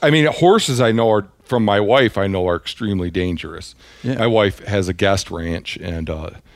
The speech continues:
Speaker 1: she strongly discourages me from interacting with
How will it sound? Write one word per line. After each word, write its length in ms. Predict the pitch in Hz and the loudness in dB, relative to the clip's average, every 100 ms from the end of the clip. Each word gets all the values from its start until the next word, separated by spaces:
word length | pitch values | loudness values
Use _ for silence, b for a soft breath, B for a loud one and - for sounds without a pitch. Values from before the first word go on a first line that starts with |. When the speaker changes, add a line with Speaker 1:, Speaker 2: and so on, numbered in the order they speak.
| b b b b _ | b b b b _
Speaker 1:
she 520 | - - 131 113 - | -6 0 2 2 -2
strongly 840 | - - - 117 120 120 110 101 | -8 -8 0 4 6 6 4 4
discourages 760 | 98 90 - 95 92 85 87 | 2 0 -2 0 0 0 -2
me 200 | 87 87 | -2 -2
from 460 | 85 90 85 80 78 _ _ _ _ - | -2 -4 -2 -4 -6 _ _ _ _ -8
interacting 760 | 98 87 85 85 - 90 85 | -6 -4 -6 -8 -8 -8 -6
with 400 | 82 80 - _ | -6 -8 -10 _